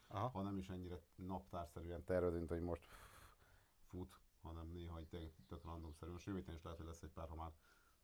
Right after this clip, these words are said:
Speaker 2: a Viking
Speaker 1: Ha már
Speaker 2: feleség
Speaker 1: szabad
Speaker 2: itt
Speaker 1: vagy,
Speaker 2: marad.
Speaker 1: igen.
Speaker 2: Így, hogy, hát meg, ö, én a héten nem tudom, mennyi munkával végeztem.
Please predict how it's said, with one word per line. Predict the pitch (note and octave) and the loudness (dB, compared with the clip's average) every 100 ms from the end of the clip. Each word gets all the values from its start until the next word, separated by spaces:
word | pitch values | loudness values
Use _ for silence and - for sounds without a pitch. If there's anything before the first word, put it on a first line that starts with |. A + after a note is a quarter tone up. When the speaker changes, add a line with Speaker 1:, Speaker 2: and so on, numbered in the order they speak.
| - - | -20 -14
Speaker 2:
a | - F2 | -6 -4
Viking | F#2+ F#2 | -2 0
Speaker 1:
Ha | |
már | G2+ F#2 | 0 2
Speaker 2:
feleség | F#2+ | 2
Speaker 1:
szabad | F2+ F#2 | 2 2
Speaker 2:
itt | |
Speaker 1:
vagy, | F#2 F2+ | 2 2
Speaker 2:
marad. | F2+ G#2+ | 2 0
Speaker 1:
igen. | G2 G2 G2 - E2+ | 0 0 -2 -8 -4
Speaker 2:
Így, | F2 E2 | -4 -2
hogy, | F2 - - - | -2 -2 -10 2
hát | A#2 | 4
meg, | B2 B2+ | 4 2
ö, | C#3 C3+ A#2 | 0 -4 -4
én | A#2+ | -2
a | A#2+ | 0
héten | B2 A#2 A#2+ | 0 -2 -4
nem | G2+ | -4
tudom, | E2 E2+ | -4 -4
mennyi | E2 E2 | -4 -4
munkával | D#2+ D#2+ D#2+ D#2+ | -4 -4 -4 -4
végeztem. | D#2+ E2 E2 - F2 | -4 -6 -8 -8 -8